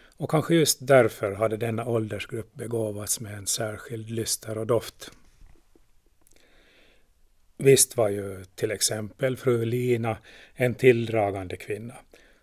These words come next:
som hade erbjudit både glöd och trivsel,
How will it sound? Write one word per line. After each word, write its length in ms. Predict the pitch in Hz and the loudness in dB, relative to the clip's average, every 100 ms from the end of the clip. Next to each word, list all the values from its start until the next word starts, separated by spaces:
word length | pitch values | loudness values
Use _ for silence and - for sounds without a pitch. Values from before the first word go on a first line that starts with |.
| _ | _
som 180 | - | -2
hade 180 | 120 120 | 2 6
erbjudit 500 | 120 117 107 110 107 | 6 6 4 0 0
både 220 | 101 107 | -2 -4
glöd 500 | 98 107 113 113 104 | -2 2 2 2 -2
och 280 | 104 104 107 | -8 -12 -10
trivsel, 560 | - 113 107 - 123 | -2 0 0 -4 -6